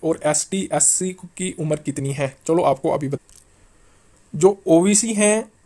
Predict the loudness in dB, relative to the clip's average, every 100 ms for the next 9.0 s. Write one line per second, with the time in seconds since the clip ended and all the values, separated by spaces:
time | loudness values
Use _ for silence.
0 | 0 2 4 2 2 0 0 0 0 2
1 | 2 0 -4 _ -2 -2 -2 4 4 4
2 | 2 0 -2 _ -14 -2 -2 0 -2 0
3 | -4 -4 -10 -6 -4 -4 -6 -16 -6 -4
4 | -4 -8 -8 -6 -8 -6 -10 -12 _ _
5 | _ _ 2 4 4 0 0 2 2 2
6 | 0 0 -4 -2 -2 0 0 2 -2 -2
7 | -6 -4 -4 -8 _ _ _ -4 -2 -2
8 | -2 -4 -2 -2 -2 -2 -4 -2 -4